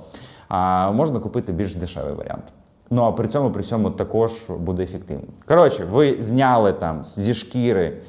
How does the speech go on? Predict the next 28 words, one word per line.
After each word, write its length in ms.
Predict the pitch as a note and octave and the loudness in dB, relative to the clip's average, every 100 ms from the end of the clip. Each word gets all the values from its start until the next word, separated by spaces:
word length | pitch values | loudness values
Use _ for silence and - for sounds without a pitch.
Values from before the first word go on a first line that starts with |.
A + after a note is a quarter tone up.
| - - _ | -20 -20 _
е, 640 | - F2 E2+ E2 D#2+ D#2 D2 - - _ _ _ _ - | -4 -2 0 -2 -4 -6 -10 -14 -20 _ _ _ _ -4
якийсь 480 | A2 A2 B2 - | -2 0 0 0
там 320 | - F2 D#2 - - - | -4 -4 -4 -8 -16 -14
слой, 600 | - B2+ C#3+ G3 G3+ F#3+ - - - - _ | -4 0 4 4 2 0 -8 -20 -20 -20 _
а, 220 | F#2 F2+ | -2 -2
так 280 | F2+ C3+ C3+ | 2 0 0
чи 100 | A#2 | -4
інакше 400 | A2+ A#2+ A2 - | 0 0 -2 -8
шкіра 380 | - - C3 A2+ | -8 -2 0 2
не 180 | A2+ G#2 | 0 0
захищена, 680 | F#2 - F#3 G3 E3 C#3 B2+ | 0 0 0 0 -2 -4 -4
і 140 | - | -2
для 180 | A2 B2+ | 0 2
того, 460 | C#3+ F#3 E3+ B2+ | 4 4 4 2
щоб 640 | A2+ - C#3+ C#3+ A#2+ F2+ - - - _ - | -2 -2 4 4 4 0 -12 -20 -20 _ -6
її 280 | F#2+ G#2+ | 0 2
підживити, 960 | G#2 G2 B2 G2+ G2+ A#2+ A#2+ C3 C3 C3 A2+ - | 0 -4 -6 -4 -2 0 2 0 0 -4 -6 -4
для 120 | G2+ | -4
того, 280 | G#2+ A2+ G#2+ | -2 -2 -2
щоб 260 | A2 G2+ | -4 -6
її 440 | G#2+ A2+ A2+ F#2+ - - - - | -4 -2 -2 -2 -6 -18 -20 -6
якось 540 | G2+ F#2 G2 F2+ - - | -4 -2 -6 -6 -12 -10
захистити 840 | G2 G#2 A#2 A2 A2 - D3 D3 | -4 -2 -2 -4 -6 -4 -4 -2
та 160 | A#2 G2+ | -4 -4
таке 280 | G2+ G2+ A2+ | -4 -4 -4
інше, 300 | D#3 - F#2+ | -4 -4 -6
наноситься 540 | F#2+ G#2+ B2 - G#2 | -2 -2 -4 -4 -6
тонік. 560 | F2+ - E2+ D#2 C#2 | -6 -4 -2 -2 -8